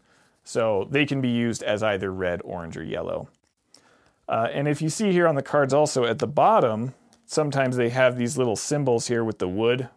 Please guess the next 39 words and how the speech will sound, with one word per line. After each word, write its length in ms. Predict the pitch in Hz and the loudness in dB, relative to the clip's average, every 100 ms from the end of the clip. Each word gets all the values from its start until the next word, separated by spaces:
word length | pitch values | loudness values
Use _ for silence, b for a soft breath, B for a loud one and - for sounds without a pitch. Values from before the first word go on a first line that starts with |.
| - | -6
behind 380 | 120 123 123 127 | -4 -2 -2 -2
'em. 180 | 147 143 b b b | -4 -6 b b b
This 240 | 165 190 185 | 0 0 0
means 320 | 156 143 135 | 0 0 -2
that 260 | 127 117 - | -4 -6 -6
this, 200 | 127 - | -8 -6
these 280 | 131 131 117 | -6 -6 -4
cards 300 | 127 113 - | -4 -4 -4
can 120 | 117 | -10
be 80 | 101 | -10
crafted 680 | - 151 196 208 - 110 - | -4 0 0 0 -4 -8 -6
for 140 | 120 | -10
special 400 | - 117 104 101 | -4 -4 -2 -6
bonuses. 720 | 90 101 98 - - - - b b b | -6 -6 -6 -12 -14 -16 -20 b b b
Now, 400 | - 120 104 101 _ _ _ | -6 -2 -2 -4 _ _ _
crafting 460 | 175 175 - 175 | 2 2 2 -2
is 160 | 160 127 | -2 0
different, 360 | 160 156 143 131 | 0 0 -4 -6
again, 360 | 131 143 131 | 0 0 0
for 180 | 123 131 | -2 0
all 180 | 117 123 | 2 0
the 80 | 127 | -2
different 380 | 120 120 110 | -4 -6 -8
factions, 640 | 95 135 135 - 107 107 - - | -4 -2 -2 -8 -14 -14 -14 -8
but 140 | 123 | -8
crafting 520 | - 139 135 127 117 | 0 0 0 -4 -6
is 120 | 107 | -6
something 320 | - 113 113 110 | -6 -8 -8 -6
that 120 | 104 | -2
all 200 | 107 101 | -2 -2
the 80 | 98 | -4
different 320 | 95 98 95 | -8 -10 -12
factions 420 | 104 95 - 95 | -12 -12 -14 -18
can 180 | - 104 | -14 -12
do, 200 | 95 90 | -10 -10
and 80 | 98 | -12
it's 140 | - | -8
very 200 | 131 127 | -4 -2
important, 680 | 117 107 - 147 104 107 104 | -4 -8 -4 -2 -2 -6 -12